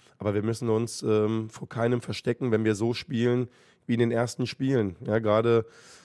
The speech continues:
äh, sind es auch Mannschaften, die sich aktuell mit uns auf Augenhöhe befinden,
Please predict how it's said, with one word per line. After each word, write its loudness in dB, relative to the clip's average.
äh, 6
sind 2
es -2
auch 2
Mannschaften, 0
die 2
sich -4
aktuell 2
mit 0
uns -2
auf -2
Augenhöhe 4
befinden, 0